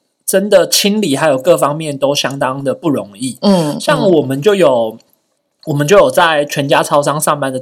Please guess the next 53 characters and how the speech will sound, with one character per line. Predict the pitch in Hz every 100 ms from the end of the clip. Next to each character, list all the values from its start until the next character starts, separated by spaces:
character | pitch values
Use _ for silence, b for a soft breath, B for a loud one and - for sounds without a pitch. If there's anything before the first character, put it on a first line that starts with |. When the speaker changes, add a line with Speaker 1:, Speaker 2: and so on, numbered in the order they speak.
| -
Speaker 1:
朋 | 135 104
友， | 113 101 _ B B B
他 | 185
就 | 196 170
有 | 139
说， | 151 151 151
Speaker 2:
嗯。 | 156 B B B
Speaker 1:
那 | 156
个 | 143 127
当 | 156 175
初 | 175 170
其 | - 123
实 | 135
全 | 135 131
家 | 139 135
也 | 131
有 | 135 -
评 | 135 113
估 | 127 127
说 | 135 131 117 117
要 | 147
在 | 143
全 | 143 123 113
家 | 131
卖 | 123 123
奶 | 117 95
昔 | - 95
这 | 254
个 | 247
商 | 262 311 339 330
品。 | 277
Speaker 2:
啊， | 226 214 _
好 | -
想 | 226 208 190
要 | 233 202
哦。 | 165
Speaker 1:
对， | 175 156
但 | 262
是 | 262
最 | 262 - 233
后 | 226 202
就 | 208
是 | 202
在 | - 185
于 | 165 139
说， | - 147 156
它 | - 190
的 | 185 160
那 | 180
个 | 160 131
奶 | 127 104
昔 | - 117 101 113
机 | - 123 120 131